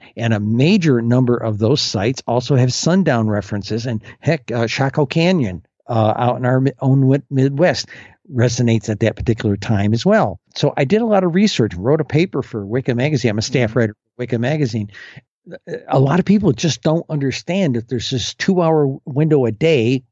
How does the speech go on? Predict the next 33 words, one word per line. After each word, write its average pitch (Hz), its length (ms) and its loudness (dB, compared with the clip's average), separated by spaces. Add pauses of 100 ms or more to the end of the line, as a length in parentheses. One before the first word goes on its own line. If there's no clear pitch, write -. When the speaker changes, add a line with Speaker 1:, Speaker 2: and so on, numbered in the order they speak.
Speaker 1:
when 120 340 -2 (240)
things 160 380 2
that 147 120 0
are 131 80 -8
all 135 220 0
things 143 380 -2
psychic 147 600 -4 (260)
and 107 120 0
the 110 60 2
ability 139 400 2
to 113 60 0
reach 135 220 0
out 135 160 0
there 139 120 2
and 107 160 0
touch, - 400 -4 (340)
touch - 420 -6
the 113 140 -6 (200)
great 143 320 -2
consciousness 147 800 0
of 120 120 2
the 117 80 0
universe 110 680 0 (760)
increases 165 800 0
by 117 500 2 (300)
two 165 140 2
hundred 143 360 0
fifty 135 280 0
to 110 80 -2
four 113 240 -2
hundred 101 420 -4
fifty 110 240 -6
percent. 117 640 -2